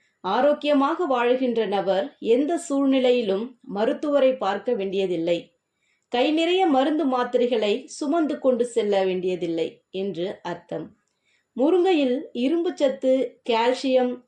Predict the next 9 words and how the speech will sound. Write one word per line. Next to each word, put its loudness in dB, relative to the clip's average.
விட்டமின் -2
பி -4
போன்றவை -4
உள்ளன. -4
இது 0
நம் -2
மூளையின் 2
செயல்பாட்டை 0
ஊக்குவிக்கும், -6